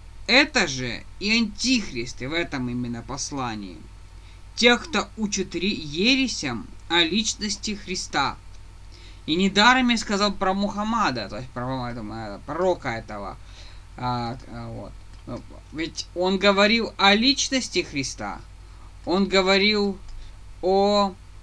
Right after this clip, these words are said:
том, что Христос только человек.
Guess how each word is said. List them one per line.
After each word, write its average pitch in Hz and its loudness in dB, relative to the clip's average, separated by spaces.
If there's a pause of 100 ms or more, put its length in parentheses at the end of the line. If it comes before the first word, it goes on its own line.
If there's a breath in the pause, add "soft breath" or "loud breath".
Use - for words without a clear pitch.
том, 247 6 (140)
что - -2
Христос 190 0
только 202 2
человек. 226 -2